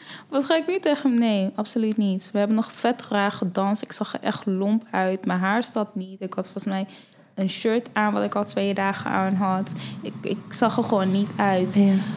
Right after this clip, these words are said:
Speaker 1: En, ehm, he didn't care. Ik heb nog zo, ik heb dat filmpje nog. We zagen echt beide uit als zwervers. En there was no awkwardness. It was
Speaker 2: Ja.
Speaker 1: like we were really,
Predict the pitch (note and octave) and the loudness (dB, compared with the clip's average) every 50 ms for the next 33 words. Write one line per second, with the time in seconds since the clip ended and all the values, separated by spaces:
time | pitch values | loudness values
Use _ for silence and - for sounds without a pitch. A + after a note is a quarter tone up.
0 | - - - - G#3 G3+ G3+ G3+ - - - G#3 G3+ G3 F#3+ F#3+ F#3+ F#3+ F#3+ F#3+ | -6 -4 0 2 4 4 6 4 4 4 4 2 4 4 4 4 4 2 2 2
1 | G3 G3 - - - - - - - - - - - - - - - - A#3+ C4+ | 0 -2 -4 -10 -12 -14 -16 -20 -20 -20 -20 -20 -20 -20 -20 -20 0 2 4 4
2 | E4 F4+ E4+ E4 D#4+ C#4+ C4 - - C#4+ C4 A3 F#3 G3 G3 - - - A3 A3 | 4 4 2 4 4 4 2 2 0 0 2 2 2 0 -2 -6 -10 -12 -4 -2
3 | A#3+ A#3 B3+ B3 B3+ - - - A#3+ B3 B3 A#3+ A#3 A#3 B3 A3+ B3 A#3 - - | 0 2 2 2 2 0 0 0 2 2 2 2 2 0 0 0 0 -2 -2 -2
4 | - A#3 A#3 A3+ - A3 G3+ G3 G3 - G#3 G#3 - - A3+ A3 - B3 - - | 0 0 0 2 2 2 0 0 0 -2 -4 -4 -2 -2 -2 0 0 -2 -4 -2
5 | - - A#3+ - - - - - - A3 G3 - - G#3+ A3+ A#3 A#3 A#3 - - | -2 -2 -2 -2 -4 -10 -14 -12 -10 -10 -6 -2 0 2 2 2 2 0 0 0
6 | - G#3+ G#3+ G#3+ - - - G3 G3 G3 G3 - - - - - - - - - | 2 2 0 0 -4 -4 -2 -2 0 0 -2 -4 -8 -10 -12 -16 -18 -20 -16 -12
7 | - - F#3+ G3 F#3+ F#3+ F#3+ G3 F#3 E3+ F3+ F#3 - - - - - - - - | -6 -2 0 2 2 2 0 0 -2 -2 -4 -4 -6 -8 -10 -10 -14 -20 -20 -20
8 | _ _ _ _ _ _ _ _ _ _ - G3 G3 F#3+ G3 G3 F#3+ F#3+ F#3 F#3+ | _ _ _ _ _ _ _ _ _ _ -2 0 2 2 2 2 2 2 0 0
9 | F#3+ - - - - _ _ _ _ _ _ _ _ _ _ _ _ - G3 - | -2 -4 -6 -12 -20 _ _ _ _ _ _ _ _ _ _ _ _ -8 -2 0
10 | G#3+ A3 B3 B3+ - B3 C4 C#4 D4 - G3+ A#3 B3+ - B3+ G#3+ G3 F#3+ F#3 F#3 | 2 2 2 4 4 2 2 4 4 2 2 2 2 0 -2 0 0 0 0 0
11 | F#3 F#3 F#3 - G3 G#3 G#3+ G#3 F3+ F3 G#3 G#3 F#3 G3 G#3+ G#3 G#3 G#3 G#3 G#3 | -2 -2 -2 0 0 0 2 4 4 4 4 4 2 2 0 0 2 2 0 0
12 | G#3 G3 F#3+ G3 G3+ G#3 G#3+ G#3+ G#3 G#3 G#3+ | 0 0 0 0 2 2 2 2 2 2 0